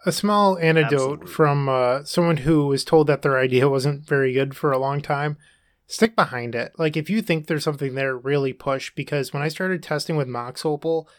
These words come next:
Speaker 1: literally the Storm community was just laughing at me. They're like, "That card's unplayable." Like, Hope of Girapur, that's just worse than Xanad Swarm, Defense Grid. Like, people laughed at me. And then slowly it all came together, and Wishclaw was the missing piece. So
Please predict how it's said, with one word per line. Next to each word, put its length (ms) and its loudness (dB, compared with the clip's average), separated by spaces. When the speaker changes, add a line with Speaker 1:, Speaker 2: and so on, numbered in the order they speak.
Speaker 1:
literally 560 6
the 120 -4
Storm 240 -4
community 340 -8
was 160 -10
just 240 -8
laughing 380 -8
at 120 -12
me. 140 -16
They're 160 -10
like, 160 -14
"That 200 -6
card's 240 -4
unplayable." 840 -2
Like, 180 0
Hope 220 4
of 80 2
Girapur, 760 0
that's 180 -4
just 200 -2
worse 280 -2
than 160 -8
Xanad 360 -2
Swarm, 440 -4
Defense 440 -4
Grid. 340 -6
Like, 240 -6
people 300 0
laughed 380 0
at 180 -6
me. 240 -14
And 120 0
then 160 4
slowly 540 4
it 80 4
all 160 4
came 240 -2
together, 500 0
and 200 -6
Wishclaw 400 -2
was 160 -4
the 80 -8
missing 320 -8
piece. 280 -10
So 300 -4